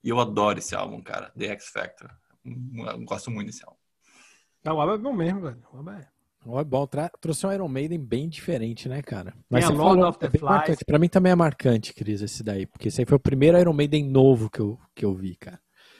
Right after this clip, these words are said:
Speaker 2: E tem o Lord of the Flies, que é perfeita essa música, eu acho. Ela é top dez do Iron Maiden.
Speaker 3: É, Man on the Edge ali, que foi a música de trabalho, já é ótima.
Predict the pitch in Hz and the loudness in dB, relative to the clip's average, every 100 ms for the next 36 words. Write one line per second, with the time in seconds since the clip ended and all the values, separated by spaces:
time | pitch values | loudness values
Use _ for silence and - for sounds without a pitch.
0 | _ - - 294 370 349 302 285 - - | _ -14 -12 -10 -4 -2 2 0 2 0
1 | - 156 226 - - 370 349 370 349 160 | 2 0 0 -4 -8 -6 -6 -8 -12 -12
2 | - - 123 123 135 202 135 160 143 139 | -12 -16 -18 -18 -14 -14 -14 -18 -20 -20
3 | 156 202 196 151 147 127 120 113 113 _ | -8 -8 -6 -6 -6 -8 -14 -18 -20 _
4 | _ _ _ _ _ _ _ 147 110 135 | _ _ _ _ _ _ _ -6 -2 0
5 | 170 139 117 135 123 104 131 - 117 107 | 2 4 4 4 2 0 -2 -4 -8 -6
6 | 113 - 101 101 123 107 92 92 110 - | -8 -6 -6 -4 -2 -2 -4 -6 -8 -10
7 | 113 | -12